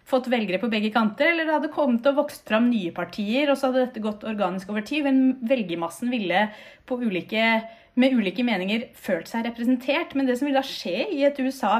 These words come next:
hvis republikanerne blir splittet, det er at demokratene vil vinne samtlige valg i årene fremover, og du vil ha en voksende mengde med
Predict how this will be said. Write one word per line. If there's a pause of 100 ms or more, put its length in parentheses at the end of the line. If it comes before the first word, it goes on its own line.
(100)
hvis
republikanerne
blir
splittet, (380)
det
er
at
demokratene
vil
vinne
samtlige
valg
i
årene
fremover, (380)
og
du
vil
ha
en
voksende
mengde
med